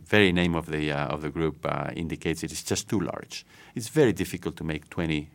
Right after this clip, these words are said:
uh, parties agree to anything. The G seven was already very large. Just imagine the G twenty. And again, as I mentioned earlier, I think the key players here are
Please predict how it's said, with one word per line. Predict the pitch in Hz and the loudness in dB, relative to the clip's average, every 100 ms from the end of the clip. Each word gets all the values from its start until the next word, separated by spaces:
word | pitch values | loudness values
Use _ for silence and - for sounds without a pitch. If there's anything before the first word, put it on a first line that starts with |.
| - | -8
uh, | 76 73 | -8 -6
parties | - 78 76 | -2 -2 0
agree | 78 76 78 | -4 -4 -4
to | - | -4
anything. | 80 80 80 73 - - - | -4 -4 -6 -10 -14 -16 -4
The | 117 | 2
G | 156 | 4
seven | - 127 107 | 8 8 8
was | 95 95 | 4 4
already | 87 85 | 2 2
very | 78 78 76 | 2 0 0
large. | 82 82 | 0 2
Just | 87 87 | 0 0
imagine | 85 80 73 | 0 -2 -4
the | 73 | -8
G | - 87 | -8 -8
twenty. | 71 - 85 69 - - - - - | -8 -6 -6 -6 -12 -16 -16 -14 0
And | 120 | 4
again, | 131 | 6
as | 101 123 | 6 6
I | 120 | 6
mentioned | 120 113 98 | 4 2 2
earlier, | 90 92 87 82 | 2 2 2 2
I | |
think | 85 104 90 | 2 0 -2
the | |
key | 80 - 143 | -4 -2 -2
players | 143 95 82 80 | 2 2 2 0
here | 90 80 | -2 -2
are | - 78 78 78 | -2 -2 0 -2